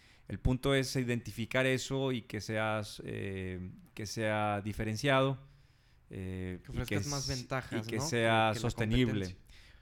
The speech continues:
Speaker 1: porque típicamente, eh, donde hay buen margen y donde hay buen crecimiento, pues es difícil que no haya competencia. Este, eh, es muy competido, pero en la medida en que puedas resolver un problema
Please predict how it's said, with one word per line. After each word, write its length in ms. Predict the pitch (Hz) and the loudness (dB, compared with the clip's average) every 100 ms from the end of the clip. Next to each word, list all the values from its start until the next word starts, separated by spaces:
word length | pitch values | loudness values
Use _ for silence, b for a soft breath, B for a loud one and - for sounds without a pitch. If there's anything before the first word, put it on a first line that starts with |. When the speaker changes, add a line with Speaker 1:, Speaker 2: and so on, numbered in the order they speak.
| B | B
Speaker 1:
porque 680 | 110 104 - 107 101 101 95 | -2 -2 -4 0 0 0 -2
típicamente, 800 | 113 120 120 117 110 117 113 101 - - _ - | -6 -4 -2 0 -2 -2 -2 -2 -10 -20 _ -10
eh, 240 | 98 92 - _ _ _ _ | -8 -8 -10 _ _ _ _
donde 380 | 110 107 104 104 | -10 -4 -2 0
hay 80 | 107 | 0
buen 220 | 110 107 | -2 0
margen 560 | 123 127 - 127 127 120 | 2 0 2 0 -2 -4
y 40 | |
donde 240 | 98 98 98 | -6 -4 -4
hay 20 | |
buen 140 | 104 | -4
crecimiento, 560 | 101 101 101 101 98 101 | -4 -6 -4 -6 -6 -12
pues 220 | - 98 92 | -14 -14 -12
es 120 | 95 | -12
difícil 400 | 95 107 98 104 | -12 -14 -14 -14
que 120 | 107 | -12
no 120 | 107 | -12
haya 280 | 117 117 - - | -12 -14 -16 -20
competencia. 680 | - 101 104 147 120 104 - - - - - 175 180 | -14 -12 -8 -8 -8 -8 -12 -16 -20 -20 -20 -20 -18
Este, 440 | - - 60 - - B B B B | -18 -14 -12 -12 -16 B B B B
eh, 340 | - - - | -12 -6 -4
es 80 | 120 | 0
muy 120 | 123 | 0
competido, 540 | 123 127 110 123 117 110 | 0 0 0 0 0 2
pero 260 | 110 110 | 0 0
en 100 | 110 | 0
la 100 | 117 | 0
medida 260 | 117 120 143 | 0 2 2
en 80 | 160 | 0
que 120 | 139 | -4
puedas 420 | - 127 127 123 | -2 0 0 -2
resolver 580 | 113 104 104 113 113 117 | -6 -6 -4 -2 -4 -6
un 140 | - 123 | -8 0
problema 500 | - 120 113 131 | 2 2 -2 -4